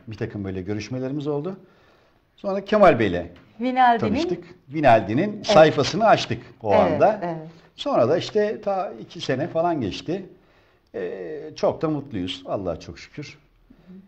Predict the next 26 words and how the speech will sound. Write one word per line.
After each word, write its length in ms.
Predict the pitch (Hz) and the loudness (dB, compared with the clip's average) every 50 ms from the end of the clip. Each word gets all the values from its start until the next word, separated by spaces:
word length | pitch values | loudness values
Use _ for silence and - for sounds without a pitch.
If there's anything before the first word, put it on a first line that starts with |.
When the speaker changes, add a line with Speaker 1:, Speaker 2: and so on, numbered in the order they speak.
| _ _ - | _ _ -10
Speaker 1:
Ee, 260 | 143 123 107 92 95 95 101 95 90 87 110 | -8 -8 -8 -8 -10 -12 -14 -18 -18 -14 -8
insanlar 500 | 143 147 139 - 143 131 131 127 110 - | -6 -6 -2 0 0 2 4 4 2 2
da 40 | 95 | 0
inşallah 400 | 82 - - 87 82 82 78 78 | -6 -6 -6 -6 -6 -6 -8 -8
mutlulardır. 600 | 90 85 - - 82 78 76 76 - 147 147 - - - - 120 | -10 -14 -14 -10 -8 -8 -8 -6 -6 -8 -10 -10 -12 -14 -12 -10
İnsanlar, 480 | 110 - - 101 92 90 87 85 90 - | -10 -6 -6 -6 -4 -4 -6 -8 -8 -2
yani 320 | 147 139 107 101 104 104 - | 2 4 4 4 2 0 -6
ş-, 100 | - - - | -12 -14 -14
şöyle 280 | - - 170 170 170 - | -8 -4 -2 0 0 0
söyleyeyim. 320 | - 120 104 92 92 - - - - - | -2 -4 -4 -6 -6 -10 -14 -18 -10 -6
Biz 200 | 156 175 165 175 | -6 -4 -4 -4
müşterilerimizle 640 | 185 165 - - 190 180 185 185 190 180 165 175 151 | -6 -6 -6 -4 -4 -4 -4 -6 -6 -6 -6 -4 -2
her 160 | 143 180 185 | 0 0 0
zaman 400 | 165 139 139 127 117 131 139 131 | 0 0 0 0 0 0 -2 -2
veya, 320 | 127 131 131 123 120 123 - - - - - _ _ - - | 0 2 2 2 2 0 -8 -18 -20 -20 -20 _ _ -8 -4
e, 460 | 101 98 98 98 98 98 98 104 98 90 107 - | -4 -2 0 -2 -2 -2 -4 -6 -8 -8 -10 -8
çevredeki 400 | - 123 117 123 139 135 135 139 | -2 -2 0 0 0 -2 -2 -2
arkadaşlarımızla 760 | 135 131 135 139 135 127 - - 135 131 135 131 113 127 123 | -2 -2 -2 -4 -4 -4 -4 -6 -6 -6 -6 -6 -4 -4 -2
her 140 | 143 143 | -2 -2
zaman 300 | 123 127 135 135 131 131 127 - - | -2 -4 -6 -6 -6 -8 -10 -12 -14
bir 380 | 120 110 120 123 127 127 127 | -10 -8 -6 -6 -6 -8 -10
şeyden 680 | - - - 139 139 135 135 - - 139 127 127 131 131 | -10 -8 -6 -4 -4 -6 -8 -6 -4 -2 -2 -2 -2 -2
değil. 140 | 131 110 87 | -4 -4 -4
Hani 220 | 101 117 117 101 | -2 -4 -4 -4
bir 100 | 110 120 | -4 -4
müşteri 480 | 123 127 120 - - 143 127 135 123 | -4 -4 -4 -4 -2 -2 -2 -2 -2